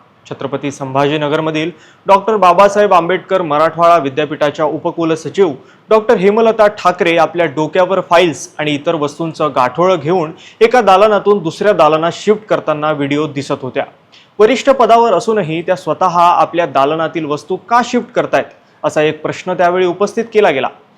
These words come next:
त्यावर त्यांनी सांगितलंय की वरिष्ठांकडे वारंवार शिपायाची मागणी करूनही शिपाई न दिल्यामुळे स्वतः सामान शिफ्ट करण्याचा निर्णय घेतलाय. शिवाय त्यांनी कुलगुरू विजय फुलारी आणि कुलसचिव प्रशांत अमृतकरांवर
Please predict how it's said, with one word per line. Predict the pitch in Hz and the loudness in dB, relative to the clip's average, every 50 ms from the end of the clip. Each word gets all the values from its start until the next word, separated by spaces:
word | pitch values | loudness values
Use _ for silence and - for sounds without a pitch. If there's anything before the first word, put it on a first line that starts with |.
| - _ _ _ _ - | -20 _ _ _ _ 0
त्यावर | 233 247 262 269 | 4 4 4 4
त्यांनी | 269 262 247 240 247 247 | 4 2 -2 -2 -2 -6
सांगितलंय | - - 196 190 214 247 214 185 165 165 185 | -2 -2 -2 -2 -2 -4 -2 0 0 0 0
की | - - | 0 -2
वरिष्ठांकडे | 196 156 156 156 214 208 - 247 240 233 226 226 208 202 196 | 0 0 2 0 0 -2 -2 -2 -2 -2 -2 -2 -2 0 0
वारंवार | 190 160 151 156 175 185 185 180 185 185 180 | 2 2 2 2 2 0 0 0 0 0 -2
शिपायाची | 180 - 165 139 151 180 175 170 170 170 175 | -4 -8 -10 -2 0 0 0 0 -2 -4 -6
मागणी | 165 151 143 143 143 165 180 | -4 -2 -2 -2 -2 -4 -6
करूनही | 175 - 160 156 202 220 214 165 170 - - _ - _ _ - | -4 -4 -4 -2 0 -2 -2 -4 -4 -12 -14 _ -20 _ _ -10
शिपाई | - 233 233 233 247 247 262 | -8 -6 -2 0 0 0 0
न | 247 214 190 208 247 | 0 0 0 0 0
दिल्यामुळे | 214 202 214 208 202 196 196 196 185 165 170 175 | 0 0 2 2 2 2 2 -2 -2 -2 -2 -4
स्वतः | - - 151 147 180 165 170 208 | -4 -6 -4 -4 -2 0 0 -2
सामान | 208 208 - 185 170 175 185 185 | -2 0 -2 -4 -2 -2 -4 -4
शिफ्ट | 170 - - 196 202 - - | -6 -4 -6 -6 -6 -4 -6
करण्याचा | 180 143 143 143 143 165 180 | -6 -4 -4 -6 -4 -4 -4
निर्णय | 180 180 190 202 202 180 156 | -4 -4 -4 -2 -2 -2 -2
घेतलाय. | 127 131 123 131 131 - - - _ _ _ _ - - - _ _ | -4 -6 -2 -2 -2 -2 -2 -8 _ _ _ _ -8 -8 -8 _ _
शिवाय | - - 139 139 139 143 | -8 -2 0 0 0 0
त्यांनी | - 151 143 143 151 160 | -2 -4 -4 -4 -6 -8
कुलगुरू | 147 - 170 156 156 165 165 175 175 | -6 -4 -6 -4 -2 -2 0 -2 -2
विजय | 156 143 147 147 175 175 | -2 -4 -4 -2 -2 -4
फुलारी | 170 - 160 180 196 202 190 151 - - _ _ _ _ | -2 0 4 4 4 4 4 0 -4 -12 _ _ _ _
आणि | - 240 254 | -2 -2 -2
कुलसचिव | 240 240 233 233 240 233 233 214 208 208 202 214 | 0 2 2 2 2 2 2 0 2 2 2 2
प्रशांत | 214 208 180 165 - 185 180 190 180 | 2 -2 -4 -2 -2 -2 -2 0 0
अमृतकरांवर | 185 165 151 165 202 214 214 - 196 180 175 160 156 170 | 0 0 2 2 0 0 0 0 2 2 2 0 0 -2